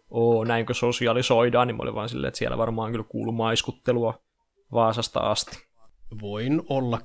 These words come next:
Speaker 2: kiistämättä tätä. <laughs> Ja, ja tosi Megane-tyttö on kyllä paras sieltä, ai että.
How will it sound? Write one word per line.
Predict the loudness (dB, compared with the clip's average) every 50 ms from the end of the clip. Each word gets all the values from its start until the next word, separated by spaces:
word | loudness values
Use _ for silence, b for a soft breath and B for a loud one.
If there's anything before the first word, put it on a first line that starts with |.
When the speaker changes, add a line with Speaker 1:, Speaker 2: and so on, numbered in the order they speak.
| -8
Speaker 2:
kiistämättä | -14 -12 -12 -12 -12 -8 -8 -6 -4 -4 -6 -6 -6 -8 -4
tätä. | -4 -4 -2 0 -2 -2 -2
<laughs> | -6 -8 B B B B B B B B B B B _ _ _ _ _ _ _ _ _ B B B B -10
Ja, | -10 -10 -8 -10
ja | -10 -10 -8 -8 -8 -10 -12 -14 -18 _ _ _ _ -20 -18 -12 -6 -6 -6 -2
tosi | -2 0 0 0
Megane-tyttö | 0 0 0 -2 -4 -6 -8 -12 -12 -12 -14 -14 -12 -10 -10
on | -8
kyllä | -8 -8 -8 -8 -8 -6 -6
paras | -4 -4 -4 -4 -6 -6 -4
sieltä, | -4 -2 -2 -2 -4 -6 -8 -10 -12
ai | -12 -12 -10 -10
että. | -10 -12 -12 -10 -12 -12